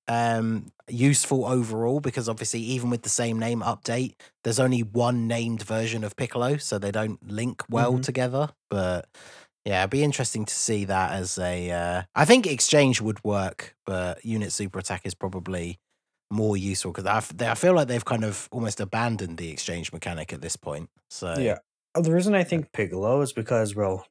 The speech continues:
Speaker 2: it's kinda, I'm thinking, like, Piccolo does a special beam and Goku just comes in and holds the enemy. Kinda
Speaker 1: Yeah.
Speaker 2: like, uh, the L F in Legends. But, I mean,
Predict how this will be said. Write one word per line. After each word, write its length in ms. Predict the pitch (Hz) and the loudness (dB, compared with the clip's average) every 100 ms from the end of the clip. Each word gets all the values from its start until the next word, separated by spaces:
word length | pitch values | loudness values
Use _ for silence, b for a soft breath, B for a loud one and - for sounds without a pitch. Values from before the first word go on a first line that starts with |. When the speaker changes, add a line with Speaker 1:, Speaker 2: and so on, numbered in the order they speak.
| - | -10
Speaker 2:
it's 120 | - | -2
kinda, 420 | - 151 131 104 - - _ - | 2 4 2 -2 -8 -18 _ -2
I'm 180 | 135 123 | 2 4
thinking, 180 | 170 | 4
like, 220 | 127 110 - | 4 2 0
Piccolo 320 | 131 127 117 | 2 4 4
does 180 | 110 104 | 2 0
a 60 | |
special 380 | 98 - 107 123 | -2 0 0 0
beam 160 | 123 107 | 0 -2
and 120 | 104 | -2
Goku 280 | 98 98 120 | -2 0 -2
just 220 | 107 - | 0 -2
comes 280 | - 107 104 | -2 -2 -2
in 120 | 98 | -4
and 60 | 95 | -4
holds 340 | - 107 110 | 0 0 0
the 120 | 117 | 2
enemy. 520 | 123 131 139 139 156 - B B - - | 2 2 2 2 0 -4 B B -12 2
Kinda 200 | 175 160 | 6 8
Speaker 1:
Yeah. 40 | |
Speaker 2:
like, 180 | 156 156 | 6 8
uh, 320 | 135 123 117 | 6 6 4
the 160 | 110 107 | 2 2
L 160 | 110 | 4
F 280 | 107 107 - | 4 2 -2
in 180 | 101 95 | -4 -2
Legends. 720 | 98 101 92 101 - - - - _ _ | -2 -2 -4 -4 -4 -4 -8 -16 _ _
But, 380 | 117 107 95 - _ - | 0 0 0 -4 _ -10
I 80 | 101 | -8
mean, 380 | 92 90 87 | -6 -8 -10